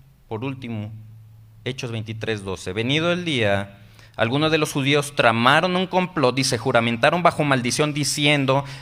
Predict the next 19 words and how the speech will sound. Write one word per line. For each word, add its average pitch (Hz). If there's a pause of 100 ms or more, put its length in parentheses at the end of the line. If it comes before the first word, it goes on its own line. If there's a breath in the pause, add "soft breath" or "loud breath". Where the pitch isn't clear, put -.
(100)
que 127
no 139
comerían 190
ni 175
beberían 135
hasta 139
que -
hubiesen 135 (200)
dado 117
muerte 117
a 95
Pablo". 87 (1040 soft breath)
Definitivamente 156
la 147
violencia 139
no 139
vino 135
de 127
Lisias. 107